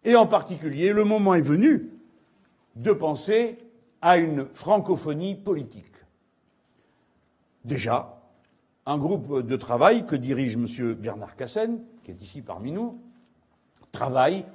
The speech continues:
au livret qui va préciser les propositions concernant cette francophonie politique. Celles sur l'Europe, vous les connaissez, c'est celle du plan A et du plan B. Celles sur l'otan, vous les connaissez. Je vous ai tout dit. Je ne voulais pas laisser passer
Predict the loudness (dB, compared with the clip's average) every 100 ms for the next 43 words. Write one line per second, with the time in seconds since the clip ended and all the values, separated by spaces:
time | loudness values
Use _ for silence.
0 | -4 -2 0 0 0 0 0 -4 -2 -2
1 | -2 -2 -4 -4 -6 -8 -10 -20 -20 _
2 | -20 _ _ _ _ -6 -6 -4 -6 -6
3 | -8 -10 -8 -8 -8 -16 _ _ _ _
4 | _ _ -12 -4 -4 -4 -6 -8 -12 -12
5 | -14 -14 -16 -14 -14 -16 -20 -20 -20 _
6 | _ _ _ -4 -2 -2 -6 -6 -4 -6
7 | -6 -12 -12 -10 -10 -8 -8 -8 -12 -12
8 | -12 -12 -12 -10 -8 -10 -14 -16 -14 -14
9 | -14 -18 -20 _ _ _ -12 -10 -10 -10
10 | -6 -6 -6 -10 -14 -14 -18 -18 -20 -20
11 | _ _ _ _ -4 -2 -2 -4 -6 -12
12 | -14 -18 _ _ _ _ _ _ _ -2
13 | 0 0 0 2 4 4 2 -2 -2 -4
14 | -4 -10 -10